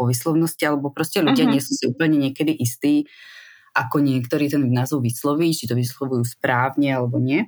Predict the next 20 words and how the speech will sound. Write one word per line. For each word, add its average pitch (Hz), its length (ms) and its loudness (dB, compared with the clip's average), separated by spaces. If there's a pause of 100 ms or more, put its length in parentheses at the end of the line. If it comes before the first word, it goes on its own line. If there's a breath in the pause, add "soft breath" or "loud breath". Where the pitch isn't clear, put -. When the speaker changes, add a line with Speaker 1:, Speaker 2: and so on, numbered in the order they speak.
(280 loud breath)
Speaker 1:
Takže 180 240 -2
sa - 80 0
mi 170 160 2
to 143 80 2
zapáčilo. 233 800 0
No 220 480 2
a 190 640 2 (480 loud breath)
je 147 160 2
to - 160 -2
slovíčko 156 560 -2
z - 160 -4 (480)
portugalčiny. 143 800 0 (340)
Speaker 2:
Mhm. 240 480 2 (160)
Speaker 1:
A 139 400 2
konkrétne 151 560 2
v 156 80 -4
preklade 139 480 -2
znamená 139 560 2
potištená 143 560 0
látka 151 480 0